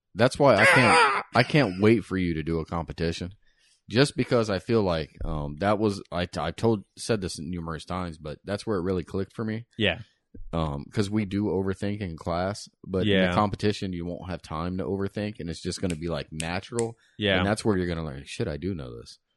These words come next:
Speaker 2: You guys, f-, let us know if you guys, uh, question to all the listeners, do you guys feel like you overthink sometimes in class, or are you kind of just so open-minded, you just, you just sit there and stare off into <laughs> space?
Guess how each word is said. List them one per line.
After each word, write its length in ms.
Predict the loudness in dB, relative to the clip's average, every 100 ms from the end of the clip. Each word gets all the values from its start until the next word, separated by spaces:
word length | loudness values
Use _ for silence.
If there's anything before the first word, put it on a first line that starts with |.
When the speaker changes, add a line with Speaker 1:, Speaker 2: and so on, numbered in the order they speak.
| -2
Speaker 2:
You 80 | 4
guys, 280 | 4 4 -2
f-, 140 | -4
let 360 | -6 0 2 2
us 180 | 0
know 360 | 2 4 4 2
if 160 | -4 -6
you 100 | -2
guys, 280 | 0 0 0
uh, 200 | -2 -2 -6 -4
question 360 | -2 -2 -2 2
to 40 |
all 120 | 2
the 60 | 2
listeners, 500 | 0 -2 -6 -8 -10 -14
do 140 | -2 4
you 140 | 4
guys 260 | 4 0 0
feel 120 | -2
like 180 | 0 2
you 80 | 0
overthink 420 | 2 -2 -4 -6
sometimes 480 | -8 -6 -4 -4 -8
in 100 | -6
class, 380 | 0 0 0 -2
or 420 | 2 4 4 2 _ _ _ _
are 80 | 2
you 140 | 4 2
kind 300 | 2 2 0
of 80 |
just 280 | 0 -4 -2
so 200 | 2 4
open-minded, 840 | 4 2 0 0 0 2 0 0
you 100 | -2
just, 380 | -4 -4 -6 -12 -10
you 160 | -8
just 300 | -4 -4 -4 -10
sit 380 | -8 -2 0 0
there 140 | 0
and 80 | -2
stare 260 | -2 2 2
off 200 | 2 -4
into 140 | -8
<laughs> 80 | 2
space? 1120 | 2 2 -4 -2 2 4 6 6 4 0